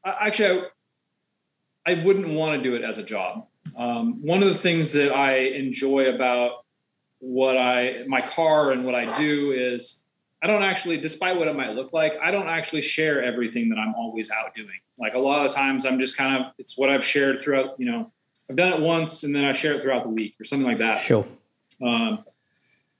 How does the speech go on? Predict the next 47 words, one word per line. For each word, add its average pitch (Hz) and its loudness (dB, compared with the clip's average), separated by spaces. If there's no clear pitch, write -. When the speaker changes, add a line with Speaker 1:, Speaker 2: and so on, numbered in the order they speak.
Speaker 1:
if 185 4
I 185 6
started 202 6
doing 165 2
that 131 0
and 131 -4
if 127 -8
I 139 0
started 143 0
as 127 0
my 127 0
job 113 -2
and 131 -4
it 131 -2
was 123 -2
full 143 0
time 120 2
and 113 2
I'm, 117 0
you 120 0
know, 117 0
I'm, 113 0
I'm 123 -2
making 127 2
six - -4
figures 113 -2
from 110 -4
it, 107 -4
then 165 2
it 185 0
becomes 139 2
an 139 0
obligation. 113 -2
Speaker 2:
Yep. 117 6
Speaker 1:
And 135 2
then 151 4
the 156 2
fun 214 2
is 123 0
gone. - -8
And 139 2
then 165 4
I 165 4
don't 165 4
wanna 170 2
do 208 4
it, 196 2